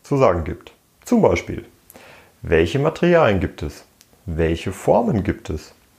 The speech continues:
Welche Handbrause passt zu Ihrer Badewanne? Welche Handbrause passt in Ihre Dusche? Wie finden Sie die richtige Handbrause?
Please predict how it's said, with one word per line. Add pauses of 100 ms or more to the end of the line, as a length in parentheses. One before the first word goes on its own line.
(600)
Welche
Handbrause
passt
zu
Ihrer
Badewanne? (580)
Welche
Handbrause
passt
in
Ihre
Dusche? (1000)
Wie
finden
Sie
die
richtige
Handbrause?